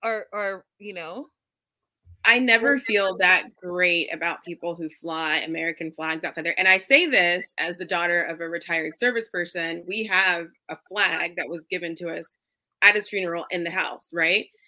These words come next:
Speaker 2: So I understand, like, it's not always, but when you choose to fly an American flag outside of your house in your regular neighborhood, to me, it's a little bit,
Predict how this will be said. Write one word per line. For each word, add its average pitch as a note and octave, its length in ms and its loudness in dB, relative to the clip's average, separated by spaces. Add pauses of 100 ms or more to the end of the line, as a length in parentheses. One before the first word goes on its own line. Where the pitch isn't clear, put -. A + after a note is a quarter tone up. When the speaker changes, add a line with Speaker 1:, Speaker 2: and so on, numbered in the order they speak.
(200)
Speaker 2:
So A#3+ 140 0
I A#3+ 80 6
understand, G#3+ 760 0
like, E3+ 220 -4 (1200)
it's F#3+ 200 -8
not F#3 280 -2
always, G3 420 0
but G3+ 180 -6
when G#3 120 -8
you C#4+ 160 0
choose B3+ 680 -4
to G3 80 -10 (120)
fly F#3 400 0
an G3+ 100 -6
American F#3 420 -8
flag F#3 300 -2
outside F3+ 380 -4
of F3+ 80 -12
your F3+ 140 -8
house F3 380 -6
in F3+ 80 -10
your E3+ 200 -6
regular F3 500 -4
neighborhood, F3+ 640 -4
to G3+ 100 -12
me, A3 260 -4
it's A3+ 160 -6
a G3 60 -12
little G#3 200 -4
bit, F#3+ 140 -2